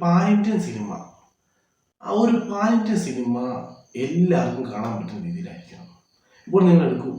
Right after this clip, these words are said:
പുഷ്പ, കെ ജി എഫ്, അല്ലെങ്കിൽ ബാഹുബലി, ഇത് എൽ-, ഇന്ത്യയിലുള്ള എല്ലാവർക്കും കാണാൻ സാധിക്കും. നമ്മുടെ പൊളിറ്റിക്സ് സിനിമയിൽ പറയണമെങ്കിൽ അത് ലോ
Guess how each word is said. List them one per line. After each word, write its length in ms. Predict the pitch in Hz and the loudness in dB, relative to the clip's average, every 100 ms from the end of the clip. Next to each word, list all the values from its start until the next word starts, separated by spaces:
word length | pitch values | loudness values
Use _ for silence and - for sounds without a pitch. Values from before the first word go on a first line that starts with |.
| 127 | -6
പുഷ്പ, 340 | 120 - - 87 85 - _ _ _ _ _ _ - | -6 -8 -12 -14 -14 -18 _ _ _ _ _ _ -10
കെ 120 | 135 127 123 | -6 -6 -6
ജി 100 | 107 90 | -10 -12
എഫ്, 260 | 87 - - - _ _ _ _ _ _ _ _ _ _ _ _ _ _ 110 | -14 -18 -20 -20 _ _ _ _ _ _ _ _ _ _ _ _ _ _ -4
അല്ലെങ്കിൽ 680 | 117 120 107 110 104 - - | -2 0 -2 -6 -8 -8 -4
ബാഹുബലി, 560 | 113 127 127 - - - - - | -2 -2 -4 -6 -10 -12 -14 -4
ഇത് 180 | 190 208 - - 165 | 2 4 2 -2 -2
എൽ-, 180 | 175 175 185 | 0 0 -2
ഇന്ത്യയിലുള്ള 440 | 196 214 202 196 | 2 2 2 2
എല്ലാവർക്കും 720 | 180 175 180 180 170 - 110 - - _ _ _ - | 4 4 4 0 -2 -6 -12 -16 -20 _ _ _ -6
കാണാൻ 200 | 127 131 | -2 0
സാധിക്കും. 400 | - - 165 - - _ _ _ _ _ _ _ _ _ _ _ _ _ _ _ _ _ _ _ _ _ _ _ _ | -2 -8 -12 -16 -20 _ _ _ _ _ _ _ _ _ _ _ _ _ _ _ _ _ _ _ _ _ _ _ _
നമ്മുടെ 340 | 175 202 240 254 - - - - | 2 4 4 2 -2 -12 -20 2
പൊളിറ്റിക്സ് 600 | 185 214 - 240 - - | 6 6 4 0 -2 -4
സിനിമയിൽ 320 | 170 170 175 170 | -2 4 6 6
പറയണമെങ്കിൽ 420 | 123 120 117 170 | 2 -2 -4 -2
അത് 240 | 190 214 | 0 0
ലോ 80 | 208 | 2